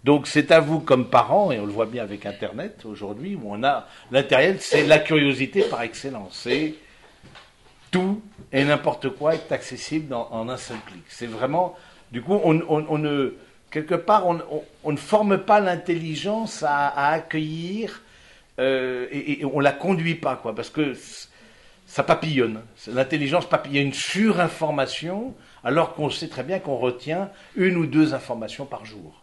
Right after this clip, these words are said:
hein, pas plus, hein, c'est quelque... Mais il y a, il y a une surinformation sursollicitée.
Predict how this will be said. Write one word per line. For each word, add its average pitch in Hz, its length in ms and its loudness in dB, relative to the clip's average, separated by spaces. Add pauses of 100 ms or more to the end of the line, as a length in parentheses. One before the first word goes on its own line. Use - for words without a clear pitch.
(120)
hein, - 60 -20 (100)
pas - 80 -20
plus, 101 380 -20
hein, 80 100 -20
c'est 85 220 -20
quelque... 117 260 -12 (340)
Mais 107 120 -6
il 110 40 -4
y 110 60 -2
a, 104 140 -2 (340)
il 107 60 -6
y - 20 -2
a 113 40 -2
une 117 80 -6
surinformation 160 1080 -2
sursollicitée. 165 1120 -4